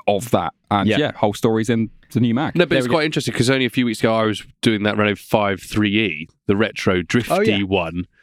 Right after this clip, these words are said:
Speaker 3: which is basically the same powertrain. This one's got, uh, a, a single seat, three seat configuration,
Speaker 2: Mm.
Speaker 3: which is
Speaker 2: Oh,
Speaker 3: not
Speaker 2: yeah,
Speaker 3: what we, what, not what we
Speaker 2: bonkers.
Speaker 3: expect. Yeah,
Speaker 2: This
Speaker 3: you just forgot about that bit.
Speaker 2: <laughs> No, we'll get to that. We'll get to that. So it's got a central driving position, a la McLaren F one T fifty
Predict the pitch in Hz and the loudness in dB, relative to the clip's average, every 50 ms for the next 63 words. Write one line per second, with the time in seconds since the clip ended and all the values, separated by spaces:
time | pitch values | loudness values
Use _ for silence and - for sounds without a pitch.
0 | _ _ - - - - 123 104 110 131 117 - - 107 - - 117 107 98 90 | _ _ -20 -4 -2 -2 -2 0 0 0 0 0 -2 -2 0 0 0 0 0 -2
1 | - - 104 98 98 98 - - - 95 90 92 95 95 - - 95 92 87 - | -2 -2 0 0 0 0 -2 -2 -2 0 0 0 0 -2 -4 -4 -4 -6 -4 -4
2 | - 98 95 - - - 90 82 82 85 - - - - _ _ - 110 110 104 | -2 -4 -4 -2 -2 -2 -2 -2 -2 -6 -8 -12 -18 -20 _ _ -2 -2 -2 0
3 | - 110 104 - - 131 113 107 101 95 - - 104 98 104 - - _ - - | -2 -4 -4 0 0 0 0 0 -2 -6 -4 -2 -2 -2 -2 -6 -10 _ -10 -4
4 | - 110 101 90 - - 95 95 - - 92 85 104 92 95 92 92 90 92 - | -2 -2 -2 -2 -2 -4 -4 -4 -4 -8 -4 -4 -2 -2 0 0 0 -2 -2 -2
5 | - 98 104 - 113 101 87 - _ _ - 92 - 92 82 - - - - _ | -4 -6 -4 -4 -4 -4 -4 -6 _ _ -4 -4 -2 -4 -4 -4 -6 -10 -16 _
6 | _ _ _ - - 110 120 - 208 190 107 107 98 - 127 123 180 185 127 120 | _ _ _ -6 -2 0 2 2 0 0 -2 -6 -6 -2 0 2 2 2 2 0
7 | 113 113 107 - - - 123 - - 127 98 - 160 151 151 165 151 143 - - | 0 -2 -2 -2 -2 -2 -2 0 -2 -2 0 0 -2 0 0 0 -2 0 0 0
8 | 147 151 123 110 - 98 98 101 101 104 113 - 95 95 - - - 185 - - | 0 2 0 0 0 -2 0 0 -2 -2 -2 -2 -2 -4 -2 0 0 -2 -2 -2
9 | - - 220 220 220 247 294 339 - 453 466 - 175 - - 147 143 147 - - | -2 0 2 2 2 0 -2 -2 -2 0 -2 -2 -2 -4 -4 -2 0 0 0 0
10 | 427 392 - 151 135 123 - 120 117 143 165 - - - 165 - - 190 147 139 | -2 -2 -2 -2 -4 -6 -6 -4 -2 -2 -2 -2 -2 -2 -2 0 -2 -2 -2 -2
11 | - - 165 151 - 151 139 139 139 135 135 135 117 110 120 113 - - 117 - | -2 -2 -2 -2 -2 -2 -2 0 0 0 0 -2 -2 -2 -2 0 0 0 -2 -2
12 | - - - - - - - 147 147 143 135 127 123 117 110 - - - - - | -6 -12 -18 -18 -18 -4 -2 0 0 2 0 0 -2 -4 -6 -8 -16 -14 -4 -2
13 | 135 - - 127 120 113 113 113 117 107 - - 117 107 104 101 104 104 104 - | -2 0 0 0 0 0 0 -2 -2 -4 -2 0 0 0 0 0 -2 -4 -4 -4
14 | - 120 110 104 - - 110 101 - - - 101 95 95 98 98 | -2 -2 -2 -2 0 0 -2 -2 -2 -4 -4 -2 -2 0 -2 -4